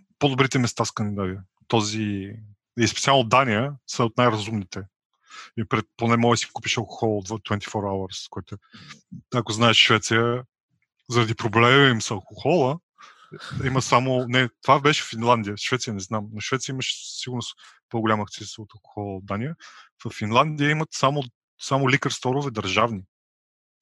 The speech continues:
които работят от толкова до толкова и може да купиш до толкова алкохол.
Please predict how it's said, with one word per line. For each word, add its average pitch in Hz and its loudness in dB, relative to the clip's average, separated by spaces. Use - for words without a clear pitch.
които 120 -4
работят 120 -2
от 117 -8
толкова 123 -2
до 110 -10
толкова 180 -2
и - -2
може 151 2
да - -20
купиш 156 -8
до 127 -12
толкова 139 0
алкохол. - -12